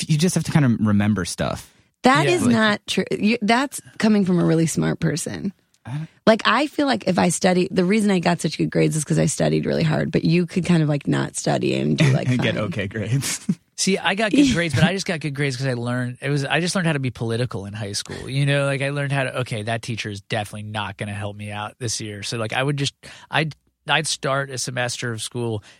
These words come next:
Speaker 3: and I'd change, like, half my classes before the first week was over 'cause I know, like, I'm not gonna be able to work this teacher. They're not gonna let
Speaker 2: Wow.
Speaker 3: me. Like, that was how I spent my, because I had to, because, you know, you were
Speaker 2: Yeah.
Speaker 3: in a band, so you know what it's like. You, if you really wanted to, like, go do a gig or if you had to, you know, you,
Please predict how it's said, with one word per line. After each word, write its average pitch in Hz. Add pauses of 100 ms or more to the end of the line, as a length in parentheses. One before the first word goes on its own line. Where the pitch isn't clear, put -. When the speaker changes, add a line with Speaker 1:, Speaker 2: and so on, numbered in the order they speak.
Speaker 3:
and 123
I'd 120
change, 117
like, 107
half 110
my 110
classes 104
before 101 (240)
the 123
first 107
week 107
was 104
over 98
'cause 104
I 104
know, 104
like, 101
I'm 113
not 101
gonna 104
be 98
able 98
to 101
work 98
this -
teacher. -
They're 120
not 107
gonna 110
let 110
Speaker 2:
Wow. 202
Speaker 3:
me. 139
Like, 135
that 143
was 151
how 143
I 127
spent 120
my, 113
because 170
I 185
had 185
to, 180
because, 160
you 170
know, 147
you 160
were 175
Speaker 2:
Yeah. 170
Speaker 3:
in 147
a 135
band, 120
so 139
you 139
know 180
what 135
it's 110
like. 113
You, 139 (300)
if -
you 156
really 151
wanted 123
to, 123
like, 113 (480)
go 156
do 160
a 160
gig 160
or 131
if 123
you 139
had 139
to, 139
you 139
know, 131
you, 143